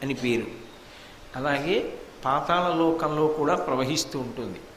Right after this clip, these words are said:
మూడు లోకముల యందు ప్రవహించేటటువంటి లక్షణము కలిగినది కాబట్టి ఆమెకు త్రిపథగా, మూడు మార్గముల యందు ప్రయాణం చేస్తుంది అని.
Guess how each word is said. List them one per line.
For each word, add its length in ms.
మూడు 320
లోకముల 680
యందు 340
ప్రవహించేటటువంటి 1300
లక్షణము 640
కలిగినది 600
కాబట్టి 680
ఆమెకు 600
త్రిపథగా, 1040
మూడు 280
మార్గముల 760
యందు 220
ప్రయాణం 580
చేస్తుంది 720
అని. 140